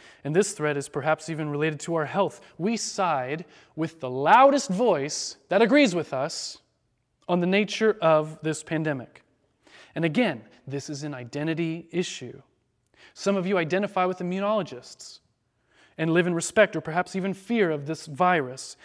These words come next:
But some of you identify with a politician or an ide-, ideology and live in speculation or denial that covid nineteen is even a reality. Our identity, again,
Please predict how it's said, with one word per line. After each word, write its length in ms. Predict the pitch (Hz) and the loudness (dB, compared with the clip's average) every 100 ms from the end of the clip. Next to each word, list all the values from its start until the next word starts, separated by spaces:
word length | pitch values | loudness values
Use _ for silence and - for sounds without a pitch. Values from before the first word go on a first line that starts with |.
| - | -16
But 120 | - 170 | -10 -2
some 260 | - 311 | 4 4
of 120 | 208 | 4
you 120 | 156 175 | 2 2
identify 460 | 175 190 185 180 | 2 -2 -2 0
with 180 | 175 170 | 0 -2
a 40 | |
politician 920 | 139 - 190 208 269 269 - 139 123 - _ - - | -4 2 4 4 0 -4 -6 -10 -12 -18 _ -20 -4
or 160 | 180 190 | 2 4
an 80 | 190 | 4
ide-, 300 | 180 160 202 - - | 2 -2 -8 -8 2
ideology 840 | 170 170 208 240 254 175 151 135 - - | 2 6 8 8 6 2 -2 -8 -10 -8
and 160 | 180 185 | 0 4
live 160 | 208 214 | 4 2
in 80 | |
speculation 580 | 214 - 269 240 240 226 | -2 -4 -4 -2 -4 -4
or 60 | 196 | -4
denial 320 | 190 220 214 | -2 0 0
that 120 | 196 | -2
covid 280 | 202 233 214 | -4 -4 -2
nineteen 380 | 208 190 - 208 | -4 -6 -6 -6
is 140 | 180 - | -8 -6
even 320 | 254 226 175 | -4 -2 -2
a 40 | |
reality. 540 | 160 180 220 226 131 117 _ _ _ _ _ _ _ _ _ _ _ _ - | -2 -2 -2 -2 -6 -10 _ _ _ _ _ _ _ _ _ _ _ _ 0
Our 180 | 196 202 | 4 4
identity, 480 | 208 247 285 247 254 | 4 2 2 2 2
again, 460 | 233 262 170 147 | 0 -2 -2 -6